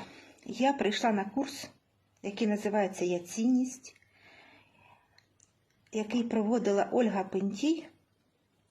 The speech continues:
це психолог і тета-коуч із Умані. Чому я прийшла на цей курс? Тому що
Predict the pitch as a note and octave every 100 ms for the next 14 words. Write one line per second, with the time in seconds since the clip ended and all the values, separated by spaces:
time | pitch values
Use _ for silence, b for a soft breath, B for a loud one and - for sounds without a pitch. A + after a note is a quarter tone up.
0 | _ _ - A3 G3+ - G#3+ - C#4+ A#3
1 | F#3+ - - _ _ _ _ B B B
2 | B B B A3+ C4+ C4+ F#3+ - C4 C#4+
3 | B3+ - - - _ _ _ _ _ _
4 | _ _ _ _ _ _ - A3 - A3
5 | F#3 F3 E3+ - _ _ _ _ _ _
6 | _ _ B B B B B B B B
7 | B _ _ _ _ - - B B B
8 | - C#4 D#4 C#4+ B3 A#3 G#3+ G3 F#3+ F#3
9 | - F#3 - - - - - _ - -
10 | A#3+ C#4+ D4+ -